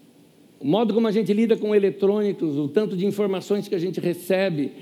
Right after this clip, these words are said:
a agitação das grandes cidades, tudo isso está fazendo de nós um povo doente. E essa saúde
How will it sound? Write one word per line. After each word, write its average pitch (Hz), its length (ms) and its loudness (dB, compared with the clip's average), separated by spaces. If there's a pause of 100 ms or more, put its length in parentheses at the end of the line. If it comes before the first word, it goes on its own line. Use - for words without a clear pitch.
(160)
a 147 100 -2
agitação 180 540 -2
das 190 220 0
grandes 185 300 2
cidades, 165 600 -6 (240)
tudo 220 300 2
isso 214 220 -2
está 190 180 -2
fazendo 185 320 0
de 170 140 -2
nós 175 280 -2
um 175 120 -2
povo 165 260 0
doente. 147 640 -2 (1900)
E 160 160 6
essa 214 180 0
saúde 185 800 0